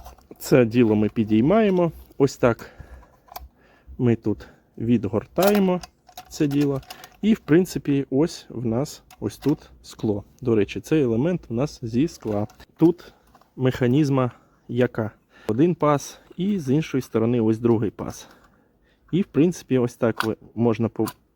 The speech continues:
провернути. От сюди дивіться. Ось.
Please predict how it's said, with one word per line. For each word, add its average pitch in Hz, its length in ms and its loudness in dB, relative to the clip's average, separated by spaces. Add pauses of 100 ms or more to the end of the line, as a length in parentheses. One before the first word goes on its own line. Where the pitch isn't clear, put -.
провернути. 120 800 2 (640)
От - 120 -14
сюди 95 240 -8
дивіться. 90 480 -10 (1600)
Ось. 113 340 -2